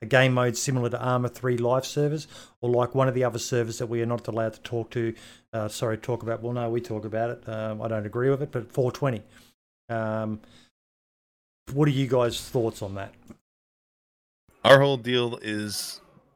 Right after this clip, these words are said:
Speaker 2: keeping things natural and organic. Anything, anything like a, an extra script that runs, that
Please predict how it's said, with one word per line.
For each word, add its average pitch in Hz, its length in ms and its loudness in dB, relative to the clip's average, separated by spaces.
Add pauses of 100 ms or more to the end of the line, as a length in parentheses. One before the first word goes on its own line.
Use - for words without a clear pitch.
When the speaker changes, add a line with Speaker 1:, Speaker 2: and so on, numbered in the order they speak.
Speaker 2:
keeping 107 340 0
things 107 500 -6
natural 101 480 -2
and 95 100 -8
organic. 90 440 -6 (600)
Anything, 120 560 0
anything 123 300 -2
like 113 160 0
a, 101 240 4
an 110 140 0
extra 104 260 -4
script - 440 -4
that 104 180 -2
runs, 101 380 -8
that 90 220 -8